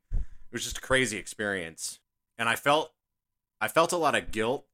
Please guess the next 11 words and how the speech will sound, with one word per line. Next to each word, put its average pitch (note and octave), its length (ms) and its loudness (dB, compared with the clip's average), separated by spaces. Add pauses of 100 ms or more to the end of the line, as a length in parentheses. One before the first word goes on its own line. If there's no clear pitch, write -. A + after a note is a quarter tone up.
I A#2 60 0
felt G#3+ 240 4
excited. B2+ 500 2
I F#2 60 -2
was G2 140 -6
really E3 220 -2
excited A2 460 -2
on G2+ 120 -2
my G2+ 120 -2
way G2+ 200 -2
home. F#2 380 -6